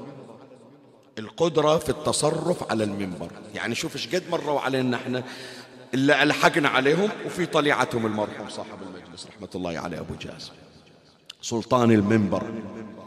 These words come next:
فعلًا عنده تصرف وعنده تمكن. أقرانه، أقرانه يمكن حتى اللي سبقوه ما حصلوا على براءته. زين، الله يرحمه شيخ حسن، من نسولف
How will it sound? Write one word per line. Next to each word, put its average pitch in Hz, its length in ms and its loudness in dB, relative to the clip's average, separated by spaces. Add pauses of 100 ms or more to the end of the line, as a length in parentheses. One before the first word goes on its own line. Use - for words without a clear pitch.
(680)
فعلًا 113 440 -2
عنده 117 260 0
تصرف 143 600 -2
وعنده 110 320 0
تمكن. 143 580 2 (1120)
أقرانه، 180 1040 8 (720)
أقرانه 214 840 4 (120)
يمكن 147 300 2
حتى - 280 0
اللي 202 160 2
سبقوه 180 580 4
ما 156 240 8
حصلوا 160 520 4
على 123 280 6
براءته. 98 580 -2 (340)
زين، 101 300 -4 (640)
الله 208 240 2
يرحمه 185 360 -2
شيخ 160 220 -6 (140)
حسن، 147 300 -8 (1000)
من 143 240 0
نسولف 180 480 0